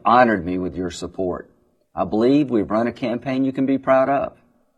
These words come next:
We put forward bold and practical solutions to big problems, like retiring our debt and fixing a broken immigration system.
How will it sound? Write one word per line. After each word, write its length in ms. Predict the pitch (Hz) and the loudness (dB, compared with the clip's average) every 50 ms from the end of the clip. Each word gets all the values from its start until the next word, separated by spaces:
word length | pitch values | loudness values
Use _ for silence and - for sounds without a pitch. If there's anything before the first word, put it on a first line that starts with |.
| _ _ _ | _ _ _
We 160 | - 104 117 | -4 -2 -2
put 300 | 113 - 143 131 - - | 0 0 0 0 0 -2
forward 320 | - 123 123 117 95 80 - | 0 0 2 2 0 0 0
bold 400 | 104 110 117 131 135 143 131 113 | 2 2 4 4 4 2 0 -2
and 120 | 90 - | -4 -2
practical 460 | - - 110 120 123 - 139 - 123 | 2 4 4 6 4 2 -2 -6 -6
solutions 640 | 98 - 92 82 82 80 - - - - - - - _ _ _ _ _ | -6 -4 -6 -6 -6 -6 -8 -10 -16 -18 -20 -20 -20 _ _ _ _ _
to 80 | - | -10
big 260 | 131 131 202 226 214 220 | 0 2 2 2 2 0
problems, 520 | - 101 82 64 50 - - - - - _ _ _ _ _ _ _ _ | 2 2 2 2 0 -6 -14 -20 -20 -20 _ _ _ _ _ _ _ _
like 160 | - - - 87 | 2 2 2 4
retiring 480 | 92 92 90 - 117 113 120 127 135 | 2 -4 -2 0 2 2 4 2 2
our 140 | 139 139 123 | 0 0 -2
debt 340 | 95 98 90 87 87 85 - _ _ _ _ _ _ _ | -2 -2 -4 -4 -4 -6 -10 _ _ _ _ _ _ _
and 120 | - 82 80 | -16 -12 -4
fixing 440 | - 131 123 - - 104 95 92 92 | 0 0 0 0 -2 -4 -4 -4 -4
a 60 | 92 | -4
broken 360 | 95 98 104 98 - 101 101 | -2 -2 -2 -2 -2 -4 -4
immigration 540 | 95 95 95 87 92 92 87 - - 82 80 | -4 -4 -6 -6 -6 -6 -6 -6 -8 -12 -12
system. 420 | - 87 76 - - - - - | -10 -12 -12 -12 -16 -20 -20 -20